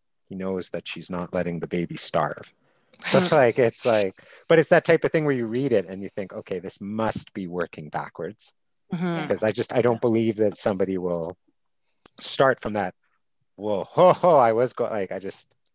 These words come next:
Speaker 1: I think it is a lot of working backwards there.
Speaker 2: Yeah, I mean, if I could say, you know, s-, one of the things that we, we can see about credibility assessments in, again, in the, in the, in the lie detection and deception literature is that often, very often, they're quick snap judgments. They're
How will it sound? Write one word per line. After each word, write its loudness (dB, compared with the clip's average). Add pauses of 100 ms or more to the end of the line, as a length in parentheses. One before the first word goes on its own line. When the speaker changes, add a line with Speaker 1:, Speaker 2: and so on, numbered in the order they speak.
(220)
Speaker 1:
I -6
think -8
it -2
is -6
a -4
lot -4
of -12
working -12
backwards -12
there. -12 (540)
Speaker 2:
Yeah, 2 (100)
I 4
mean, 0
if -10
I -14
could -6
say, 2
you 0
know, 0 (560)
s-, 4 (260)
one 2
of -6
the -4
things 0
that -6
we, -6
we -10
can -10
see 2
about -8
credibility -12
assessments -8
in, -14
again, -14
in -14
the, -14
in -12
the, -12 (360)
in -4
the -2
lie 2
detection -6
and -10
deception -6
literature -8
is -10
that -10 (180)
often, 2
very -6
often, -6
they're -8
quick -12
snap 0 (100)
judgments. -2
They're -10